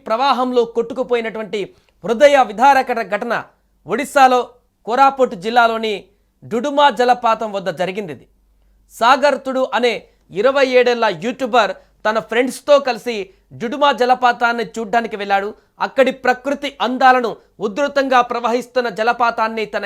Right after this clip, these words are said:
కెమెరాలో బంధించాలని ఫిక్స్ అయ్యి చేతిలో ఫోన్ పట్టుకొని నెమ్మదిగా ఆ నీళ్లలోకి దిగాడు. జలపాతం అందాలను వీడియో తీస్తున్న టైంలో ఊహించని విధంగా ప్రమాదం జరిగింది. ఆ ప్రవాహం మొదట మెల్లిగా వచ్చినటువంటి ఆ ప్రవాహం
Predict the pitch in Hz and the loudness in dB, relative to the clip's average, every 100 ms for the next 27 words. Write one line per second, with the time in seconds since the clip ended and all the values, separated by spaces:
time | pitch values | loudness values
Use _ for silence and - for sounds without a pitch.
0 | - 226 233 220 214 185 190 214 202 208 | -6 -6 -2 -2 -2 -4 -6 -6 -8 -6
1 | 190 190 190 185 220 214 202 - _ _ | -6 -8 -12 -10 -6 -6 -6 -12 _ _
2 | - 240 269 277 262 196 220 277 262 208 | -2 2 2 2 0 0 0 0 0 -4
3 | 196 196 208 - _ - 170 247 285 269 | -4 -8 -8 -10 _ -10 -4 -2 0 0
4 | 254 262 - 214 220 254 269 262 254 214 | 0 0 0 -4 -4 -4 0 2 2 0
5 | 208 196 135 _ _ _ 127 127 220 254 | -4 -2 -2 _ _ _ -16 -4 -2 0
6 | 240 233 226 226 175 220 233 233 220 185 | 0 0 -4 -8 -8 0 2 2 -2 -6
7 | 247 254 233 233 - 226 202 214 233 247 | -2 -2 -2 -8 -8 -10 -6 -4 -2 0
8 | 170 - _ _ 165 277 277 277 269 269 | -2 -4 _ _ -6 -2 0 -2 0 0
9 | 240 240 240 233 202 - _ _ - 208 | 0 -2 0 2 2 0 _ _ -4 2
10 | 262 277 254 226 220 208 202 185 180 _ | 4 4 4 2 -2 -4 -6 -8 -10 _
11 | - 196 - 233 254 285 262 254 214 _ | -2 -2 0 -2 2 4 4 2 -4 _
12 | _ 160 220 285 285 240 - _ _ - | _ -6 -2 0 2 0 0 _ _ -12
13 | 156 247 302 285 269 247 247 233 220 220 | -4 -2 0 0 2 2 -2 -8 -8 -6
14 | 208 214 220 220 208 | -6 -4 -2 -2 -2